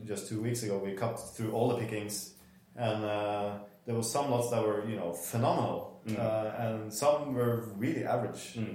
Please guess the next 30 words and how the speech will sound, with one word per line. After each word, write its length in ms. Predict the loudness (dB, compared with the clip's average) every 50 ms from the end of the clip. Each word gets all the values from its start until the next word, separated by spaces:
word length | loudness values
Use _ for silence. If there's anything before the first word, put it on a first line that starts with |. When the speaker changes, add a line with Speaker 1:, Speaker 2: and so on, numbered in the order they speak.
| -8 -8
Speaker 2:
mm. 140 | -8 -6 -4
Speaker 1:
You 60 | 0
know, 280 | 4 4 4 4 2 -2
it 60 | -2
was 220 | -2 -2 -2 2 4
ranging 320 | 4 4 4 4 0 0
from 140 | 0 -2 0
eighty-four 440 | 0 0 0 0 0 2 2 2 4
points 220 | 4 2 0 0 -2 -4
to 80 | -4 -4
ninety-three. 600 | 0 0 0 0 0 -2 -4 -4 -4 -4 -6 -10
Speaker 2:
Yeah. 200 | -8 -8 -6 -6 -6 -8 -12 -16 -20 -20 -20 -20 -20 -20 -20 -20 -20 -12 -4
Speaker 1:
Um, 680 | 0 0 2 2 2 0 -2 -4 -4 -6 -6 -8 -10 -12 -16 -20 -20 -20 -20 -20 _ _ _ _ _ _ -20 _ -6
uh, 400 | -2 -2 0 0 0 0 0 -2
so 300 | -2 -2 -2 -2 -2 -2
of 140 | -4 -6 0
course 220 | 2 2 2 2 2
we 260 | 2 2 2 2 2
were 160 | 2 4 4
able 180 | 4 4 4 0
to 60 | -4 -8 -12 -16 -16 -8
pick 200 | -6 -4 0 2
out 260 | 2 2 2 0 -4
the 60 | -2
best 260 | 0 0 0 0 0
ones 280 | -2 -4 -4 -6 -8 -8
and 260 | -6 -6 -6 -4 -2
make 200 | -2 -2 -2 0
a 40 | 0
lot 160 | 0 0 0